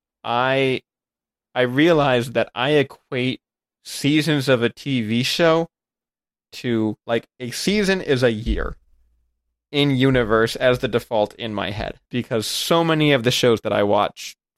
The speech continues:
follow that time math. So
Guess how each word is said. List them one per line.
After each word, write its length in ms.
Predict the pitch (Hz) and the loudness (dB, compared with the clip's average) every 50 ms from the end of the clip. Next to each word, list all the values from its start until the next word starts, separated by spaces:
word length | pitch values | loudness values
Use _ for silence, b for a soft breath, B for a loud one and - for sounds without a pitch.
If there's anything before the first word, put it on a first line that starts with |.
| _ _ _ | _ _ _
follow 420 | 123 117 113 110 107 107 104 101 104 | 0 0 2 2 2 2 2 0 0
that 320 | 98 107 101 98 92 - _ _ _ _ _ _ _ _ _ _ _ _ _ _ _ _ _ _ | 0 0 0 0 -2 -6 _ _ _ _ _ _ _ _ _ _ _ _ _ _ _ _ _ _
time 560 | - - - 107 101 95 92 95 85 73 80 95 | -16 -10 -6 -6 -4 -4 -6 -8 -10 -10 -8 -6
math. 500 | 90 76 - - 131 - _ - - _ _ _ | -4 -4 -4 -6 -12 -16 _ -20 -20 _ _ _
So 640 | - - - - 127 120 113 110 107 104 101 - | -14 -6 0 2 4 4 4 4 4 2 0 -2